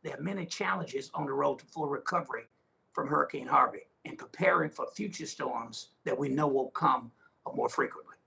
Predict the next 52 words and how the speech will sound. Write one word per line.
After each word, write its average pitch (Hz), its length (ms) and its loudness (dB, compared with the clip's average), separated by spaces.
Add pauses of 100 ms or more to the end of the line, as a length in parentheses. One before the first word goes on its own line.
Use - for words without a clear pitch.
(320)
But - 160 0
there 165 180 4
are 180 140 10
steps - 420 0
that - 180 -6
this 165 200 -6
subcommittee 139 640 -4 (300)
and - 140 -4
hud 190 300 4
can - 180 -6
take - 420 -4
to - 100 -8
support 175 440 2
communities 139 420 -4
like 156 240 2
Harris 135 300 -2
County 123 360 -2
and 123 80 -8
all 131 200 4
across 127 340 0
our 120 140 -2
country. - 320 -12 (680)
The - 100 -8
Texas 190 420 2
Government 175 420 2
General 143 300 0
Land 160 240 4
Office 160 400 4 (240)
needs 180 340 -4
more - 240 4
oversight. 160 420 2 (300)
So 262 240 4
do 254 80 6
we. - 280 2 (240)
It's - 140 -8
a 165 140 -4
good 208 140 8
thing 175 200 -4
for 165 80 -8
you 160 120 -4
to 170 60 -6
come 156 220 -4
back 160 200 -4
and 147 140 -4
ask, 170 260 -2
"What 151 220 0
are 151 120 -4
we 147 60 -6
doing 151 320 -4
with 135 100 -6
the - 100 -14
money - 280 -8